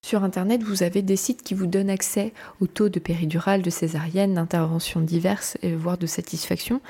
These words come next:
euh, des différentes structures autour de vous. Donc ça, c'est un premier indicateur, euh, de... Euh, leur propension à médicaliser facilement ou pas, quand,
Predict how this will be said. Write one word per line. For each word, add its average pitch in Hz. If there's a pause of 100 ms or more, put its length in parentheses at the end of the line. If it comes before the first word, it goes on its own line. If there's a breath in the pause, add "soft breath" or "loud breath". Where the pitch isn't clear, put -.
(440 loud breath)
euh, 170 (160)
des 190
différentes 190
structures 190
autour 175
de 160
vous. 220
Donc 180
ça, 190
c'est -
un 160
premier 180
indicateur, 180 (420 loud breath)
euh, 170
de... 160
Euh, 170 (400)
leur 165
propension 175
à 175
médicaliser 175
facilement 175
ou 180
pas, 202 (440 loud breath)
quand, 190